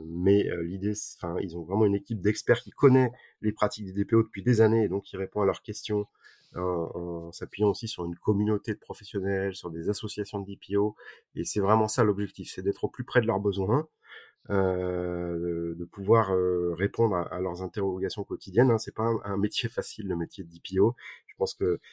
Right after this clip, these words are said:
il y a, il y a des expériences très variables, mais en fonction de, à la fois de la, de la gouvernance des données par l'entreprise, du positionnement du D P O, est-ce qu'il est au comex, est-ce qu'il est, euh, euh, est-ce qu'il a pas du tout de poids, ou en fonction des moyens qu'on lui attribue,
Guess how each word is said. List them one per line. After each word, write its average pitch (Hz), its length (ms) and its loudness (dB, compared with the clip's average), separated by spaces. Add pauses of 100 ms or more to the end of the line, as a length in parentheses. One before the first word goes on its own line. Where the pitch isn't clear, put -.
(240)
il 87 60 -2
y - 20 0
a, 82 40 -2
il 78 60 -8
y 82 80 -8
a - 40 -4
des 85 120 -12
expériences 95 380 0
très 101 140 0
variables, 95 440 4
mais 90 140 0
en 90 100 -2
fonction - 360 -6
de, 85 220 -4 (920)
à 98 40 2
la 95 100 10
fois 117 180 6
de 101 80 6
la, 90 120 -2 (480)
de 98 120 6
la 95 180 8
gouvernance 113 520 6
des 107 80 -2
données 107 340 6
par 104 140 0
l'entreprise, 101 560 -2
du 85 100 -10
positionnement 117 920 4 (180)
du 98 60 -12
D 92 180 -12
P 107 160 0
O, 98 160 6
est-ce - 160 0
qu'il 90 200 -8
est 98 260 4
au 85 140 -2
comex, 98 540 2
est-ce 90 160 -8
qu'il 90 220 -8
est, 92 40 0
euh, 85 320 0 (640)
euh, 85 260 0
est-ce 82 120 -10
qu'il 87 140 -8
a 87 40 -4
pas 90 140 -4
du 90 100 -12
tout 107 120 -10
de - 120 -10
poids, 101 380 6
ou 92 200 0
en 87 40 -2
fonction - 260 -6
des 92 100 2
moyens 107 380 4
qu'on 101 100 -2
lui 95 140 2
attribue, 110 500 0